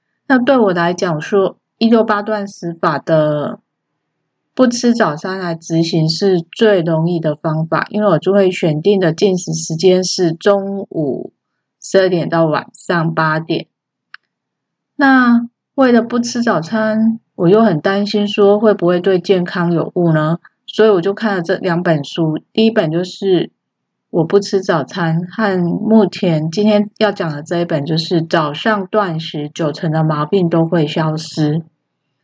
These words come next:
这两本书的背景就是作者都有医疗背景，一个是东方的医生，一个是西方的学者，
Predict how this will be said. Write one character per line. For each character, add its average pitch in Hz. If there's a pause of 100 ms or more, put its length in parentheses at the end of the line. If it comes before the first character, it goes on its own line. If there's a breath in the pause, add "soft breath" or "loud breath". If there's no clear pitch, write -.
(1000)
这 294
两 240
本 202
书 220
的 208
背 202
景 160 (600)
就 233
是 208
作 226
者 160
都 180
有 156
医 170
疗 151
背 147
景， - (460)
一 196
个 190
是 196 (200)
东 202
方 190
的 156
医 180
生， 170
一 160
个 156
是 160
西 175
方 170
的 160
学 139
者， -